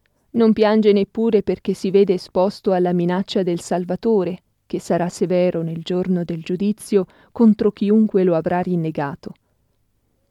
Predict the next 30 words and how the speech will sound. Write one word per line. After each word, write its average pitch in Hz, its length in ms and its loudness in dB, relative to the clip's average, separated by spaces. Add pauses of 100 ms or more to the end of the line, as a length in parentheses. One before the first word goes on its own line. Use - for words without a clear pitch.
(400)
Piange 262 360 2
unicamente 226 680 2
per 202 180 -2
la 190 160 0
colpa 220 380 -2
che - 100 -6
ha 196 80 -4
commesso, 185 680 -4 (560)
e 202 140 4
non 196 280 4
per 143 200 -2
la 156 120 -2
pena 175 400 2
che 185 160 0
ha 165 60 0
meritato. 156 720 -4 (1400)
Il 233 220 0
suo 214 200 2
tormento 196 580 0
è 190 100 2
quello 226 320 2
di 202 100 0
essere 208 400 2
stato 214 380 -2
ingrato 196 560 2
verso 220 420 0
il 202 80 0
suo 208 220 0
divino 202 400 0
Maestro. 165 580 -6